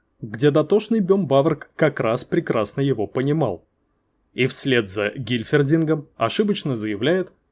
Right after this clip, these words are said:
что Бём-Баверк и другие критики были неправы,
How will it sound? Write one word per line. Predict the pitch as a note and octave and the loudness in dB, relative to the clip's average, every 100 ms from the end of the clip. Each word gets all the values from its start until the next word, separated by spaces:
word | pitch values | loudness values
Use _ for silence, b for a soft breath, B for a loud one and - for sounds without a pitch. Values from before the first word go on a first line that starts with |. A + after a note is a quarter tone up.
| _ | _
что | - D#3+ | -2 0
Бём-Баверк | C3 C#3+ G2+ F2+ D3+ F3+ E3+ - _ | 2 2 0 2 4 4 -2 -6 _
и | A#2 | -2
другие | C3 D3+ G3 F#3+ | 0 2 2 0
критики | - C3+ C#3+ D#3 E3 D#3 | 0 -2 -2 0 0 0
были | D3 E3 G#3+ | 0 2 2
неправы, | F3 F3 G3 E3 G2+ F2 | 2 0 2 2 2 -4